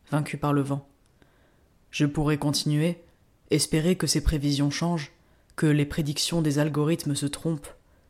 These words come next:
que des vents et des chaleurs venus de la mer viennent tout perturber, déplacer de quatre-vingt-dix degrés d'angle ce vent terrible ou le contrer tout à fait. Mais même avec cela,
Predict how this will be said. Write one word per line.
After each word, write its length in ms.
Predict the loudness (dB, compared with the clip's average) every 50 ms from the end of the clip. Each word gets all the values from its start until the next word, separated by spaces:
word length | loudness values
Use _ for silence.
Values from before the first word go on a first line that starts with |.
| _ _ _
que 80 | -2 0
des 180 | 0 2 0 2
vents 340 | 2 4 4 4 4 4
et 40 | 4
des 140 | 2 2 2
chaleurs 440 | 2 2 2 2 2 4 2 2 2
venus 260 | 0 0 2 2 2
de 80 | 2 2
la 160 | 2 2 2
mer 260 | 0 0 0 0 -2
viennent 260 | -2 -2 0 0 0
tout 160 | -2 -4 -4
perturber, 640 | -4 -4 -4 -4 -4 -4 -4 -2 -2 -2 -2 -4 -6 -14 -20 -20 -20 -20 -20 _ _ _ _ 0
déplacer 440 | 0 2 2 2 0 2 2 2
de 120 | 2 2 2
quatre-vingt-dix 560 | 0 0 -2 -2 -2 0 0 2 2 2 0
degrés 280 | 0 0 0 0 0 0
d'angle 400 | 2 2 2 2 2 0 0 0
ce 140 | 0 0
vent 140 | 0 0 -2
terrible 440 | 0 -2 -2 0 0 0 0 0 0
ou 60 | 0
le 100 | 2 2
contrer 360 | 0 0 -2 -4 -2 -4 -6
tout 140 | -6 -4 -4 -4
à 80 | -4
fait. 280 | -2 -2 -4 -4 -4 -8 -16 _ _ -20 -20 -20 -20 -20 -20 -20 _ _ _ _ _ _ _ _ _ _ _ _ 0
Mais 100 | 2 2
même 200 | 4 4 4 4
avec 220 | 4 2 2 0
cela, 460 | 0 0 0 0 0 0 -2 -6 -10